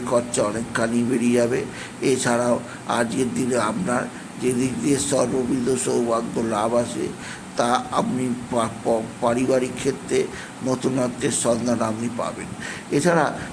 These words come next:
বৃশ্চিক রাশি, আজকের দিনে আপনার কর্মজীবনে কিছুটা শত্রুতা থাকতেই পারে, তবে আপনি যদি কিছুটা আওয়াজ বার করেন, তাহলে শত্রুরা পালিয়ে যাবে বৃশ্চিক রাশি। বৃশ্চিক রাশি, আপনার মানসিক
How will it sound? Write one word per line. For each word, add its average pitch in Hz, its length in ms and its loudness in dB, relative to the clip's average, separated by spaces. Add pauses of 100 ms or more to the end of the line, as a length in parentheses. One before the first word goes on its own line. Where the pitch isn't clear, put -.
(120)
বৃশ্চিক 139 440 2
রাশি, - 440 -2 (300)
আজকের 120 440 0
দিনে 139 260 2
আপনার 117 500 -2
কর্মজীবনে 123 800 0
কিছুটা - 420 -4
শত্রুতা 120 640 -4
থাকতেই 120 480 -4
পারে, 110 200 -2 (460)
তবে 131 280 2 (320)
আপনি 117 420 0
যদি 131 280 4 (160)
কিছুটা 139 440 0
আওয়াজ 123 360 0
বার 120 280 2
করেন, 120 260 -4 (380)
তাহলে 127 220 2
শত্রুরা 131 600 0 (100)
পালিয়ে 123 340 0
যাবে 123 340 2 (360)
বৃশ্চিক 131 400 -2
রাশি। - 440 -6 (420)
বৃশ্চিক 123 420 0
রাশি, 120 460 0 (300)
আপনার 120 400 0
মানসিক 127 560 -4